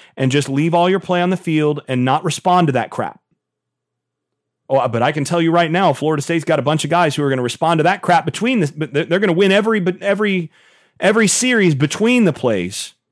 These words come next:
But then when it comes time to actually do it during the plays, well, you know, hmm. Well, but coach, you see what had happened was, and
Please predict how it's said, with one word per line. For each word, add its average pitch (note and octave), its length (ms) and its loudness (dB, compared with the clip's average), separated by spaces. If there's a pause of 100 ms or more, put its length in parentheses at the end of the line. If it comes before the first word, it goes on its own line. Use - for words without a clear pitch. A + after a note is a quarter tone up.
(540)
But C#3 140 0
then D#3+ 260 0
when D#3 120 0
it D3 80 -4
comes D#3 220 -2
time D3+ 240 -2
to C#3 60 0
actually C3+ 280 -2
do C#3+ 160 0
it B2+ 220 -6
during E3+ 340 4
the A3+ 80 0
plays, B3 420 -2
well, G#2 380 -6
you G2+ 120 -12
know, D2+ 260 -14 (140)
hmm. G2+ 240 -8 (1300)
Well, A2 300 -4
but G#2+ 180 -10
coach, B2 360 -4
you A2 60 -10
see A#2+ 400 -6 (260)
what A#2 140 -2
had A2 80 -4
happened B2+ 420 -2
was, G2+ 440 -10 (1120)
and B2+ 260 -2